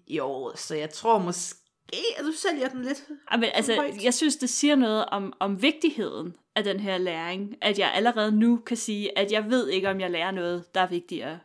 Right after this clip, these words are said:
Speaker 2: i år. Vi skal snakke om ordet, men også begrebet defenestration.
Speaker 1: Hvad, hvad, hvad?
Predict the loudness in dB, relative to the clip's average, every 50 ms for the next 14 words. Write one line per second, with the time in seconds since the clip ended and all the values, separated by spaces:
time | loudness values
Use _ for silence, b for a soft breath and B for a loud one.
0 | _ _ -2 -2 -2 -2 -6 -10 _ _ _ _ B B B B B B B B
1 | B B B 6 6 6 6 4 6 6 6 6 6 2 0 -4 -4 0 4 4
2 | 4 4 2 0 -2 -4 -4 -4 _ -2 -2 0 0 -2 -4 -8 -10 -12 _ _
3 | _ _ _ _ _ _ _ _ _ _ _ 0 0 2 4 6 6 6 6 4
4 | 0 -2 -4 -4 -4 -2 -2 -2 -2 -2 -2 -2 -2 -4 -4 -8 _ -6 -4 -4
5 | -2 0 2 2 2 0 -2 -4 -4 -4 -6 -8 b b b b _ _ 2 2
6 | 2 0 -2 -2 -2 -2 -2 -4 -8 -8 -10 -8 -8 -8 -8 -8 -10 -12 -16 _
7 | _ _ _ _ _ _ _ _ _ _ _ _ _ _ _ _ _ _ _ _
8 | _ _ _ _ _ _ _ _ _ _ _ _ _ _ _ _ _ _ _ _
9 | -10 -8 -8 -4 -2 -4 -4